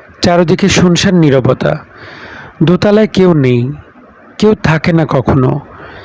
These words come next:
এ বাড়ির সব মানুষজন থাকে একতলায়। তিন্নি যখন কাউকে ডাকে তখনই সে আসে,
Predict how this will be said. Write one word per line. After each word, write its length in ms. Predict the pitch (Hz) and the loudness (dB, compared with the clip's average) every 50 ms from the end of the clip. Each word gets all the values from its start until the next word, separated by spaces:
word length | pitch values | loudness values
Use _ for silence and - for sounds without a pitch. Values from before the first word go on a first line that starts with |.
| - - - - - - - | -20 -20 -20 -20 -12 -4 0
এ 100 | 190 190 | 0 2
বাড়ির 240 | 180 202 202 226 202 | 2 2 2 2 2
সব 260 | - - 220 208 165 | 2 0 0 0 2
মানুষজন 540 | 165 156 156 156 170 170 143 139 180 180 165 | 0 0 0 0 0 0 0 0 0 0 0
থাকে 280 | - 170 165 - 180 | 0 -2 -2 0 0
একতলায়। 520 | 165 139 - - - 156 131 127 135 - - - - - - - - - - - - - - - - - - - - - - - | -2 -2 -2 -4 -2 -2 0 0 0 -2 -4 -6 -10 -16 -20 -20 -20 -20 -20 -20 -20 -20 -20 -20 -20 -20 -20 -20 -20 -20 -6 -2
তিন্নি 220 | - 196 190 208 202 | 0 2 4 2 2
যখন 320 | 165 208 - 202 208 196 | 2 0 0 2 2 2
কাউকে 320 | 175 185 175 170 - 196 | 2 2 0 0 0 -2
ডাকে 500 | 170 147 160 147 - - 139 127 135 180 208 - - - - - - - - - - - | -2 0 -2 -2 -2 -2 0 0 0 0 -4 -6 -14 -20 -20 -20 -20 -20 -20 -14 -6 -4
তখনই 380 | 175 170 - - 196 190 180 | -4 -2 0 2 2 2 2
সে 220 | - - - 151 131 | 2 0 0 0 0
আসে, 380 | 127 120 - - 156 139 147 | 0 -2 -2 -2 -4 -4 -4